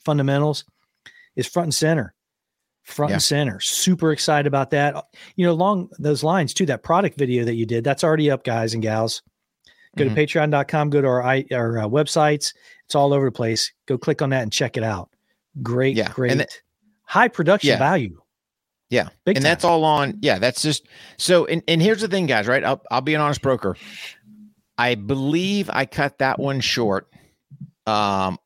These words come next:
Speaker 2: I believe the one in the instructional video is longer.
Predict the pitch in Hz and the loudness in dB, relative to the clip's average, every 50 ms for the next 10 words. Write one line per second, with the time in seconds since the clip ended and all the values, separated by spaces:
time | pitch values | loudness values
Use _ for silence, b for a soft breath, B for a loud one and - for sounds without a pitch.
0 | _ _ - 104 92 107 110 120 139 143 147 147 135 120 120 117 107 110 117 120 | _ _ -6 -4 -2 -2 0 0 0 0 0 0 -2 -2 -4 -2 0 0 0 0
1 | 123 123 123 123 123 - - _ 110 117 117 113 113 113 110 110 107 104 101 95 | 0 0 0 -2 -4 -6 -6 _ -4 -2 0 0 0 0 0 0 0 -2 -2 -4
2 | - B B B B B B B B B B B B B _ _ 120 107 - - | -8 B B B B B B B B B B B B B _ _ -6 -4 -2 -2
3 | 117 107 - 117 110 98 95 107 101 104 101 98 95 85 90 90 87 87 85 71 | -4 -2 -2 -4 -6 -4 -4 -2 0 0 0 0 -2 -2 -2 -4 -2 -2 -4 -4
4 | 65 - | -8 -10